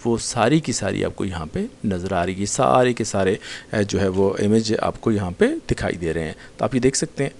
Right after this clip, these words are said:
ये इमेजेस आपके पास मौजूद हैं और, अ, यहाँ पे, अ, ये सारे के सारे इमेजेस अलग-अलग जो मैंने काटे थे वो स्लाइस की शक्ल में अलग हो गए हैं। तो, अ, इस तरह से हम इसमें काम करते हैं। और जब अगर हम वेब पेज पर क्लिक करते हैं तो आप ये देखें कि ये हमारा एक सिंपल, अ, जो है वो,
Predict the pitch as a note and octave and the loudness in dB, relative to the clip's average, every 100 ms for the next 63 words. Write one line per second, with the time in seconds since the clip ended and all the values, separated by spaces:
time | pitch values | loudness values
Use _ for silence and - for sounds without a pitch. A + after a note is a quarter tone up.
0 | - C#3 A2+ - A2+ A#2 A#2+ G#2 G#2 G2 | -12 -4 -2 0 0 2 0 -2 -4 -4
1 | A2 A2 F#2+ - G#2 G2 A#2 C3+ A#2+ - | -4 -2 -2 -4 -6 -4 -2 -2 -2 -6
2 | - - - - G#2 G2 F#2+ F#2 F#2 F2 | -18 -18 -8 0 2 2 2 0 0 0
3 | F2 F#2 F#2+ G2 F#2 F#2+ F#2+ - - - | -2 -4 -4 -4 -2 -2 -4 -8 -20 -16
4 | - F#2 F2+ F#2 G2 - G2+ G#2+ G#2 G2+ | -6 -4 -4 -4 -4 2 2 2 0 -4
5 | F#2+ F2+ F#2 B2 D#3 - G#2+ G2+ G2 - | -2 -2 -2 -6 -6 -2 0 0 -2 -2
6 | G#2 G2 F#2 E2+ G2 F#2+ B2 D#3 B2 - | -4 -2 -4 -4 -4 -2 2 2 2 -6
7 | - - A2 - A2+ C#3 - - F#2 G2+ | -6 0 0 4 6 6 2 -8 -8 -4
8 | G#2+ - E2 E2+ F2+ F2+ F#2+ - - - | -2 -2 -4 -4 -4 -2 -4 -8 -14 0
9 | - C3 - B2 A#2+ - - F3+ D#3+ E3 | 8 8 8 6 6 4 4 6 6 6
10 | D3 B2+ B2 A#2 C3+ A#2+ G#2 A2 A2+ - | 4 4 2 0 0 2 2 4 0 0
11 | B2 G#2+ - - G2+ G2+ G2+ G2+ G#2 G#2 | 2 2 0 0 2 4 4 2 2 0
12 | G#2 G2+ F#2+ F#2 A2+ - C3 D3 D3 B2+ | 0 0 0 2 0 4 4 4 0 0
13 | A2+ - G2+ - G2 G2 F#2+ G2 F#2+ A2+ | -2 -2 -4 0 -2 0 0 0 -2 -2
14 | D#3+ D3+ A2 G#2 F#2 G2 G2+ - D3+ C#3+ | -4 -2 -2 -2 -2 -2 -2 0 0 6
15 | D#3 G2 - G2 G2 F#2+ F#2+ F#2+ | 4 4 0 -2 0 -2 0 0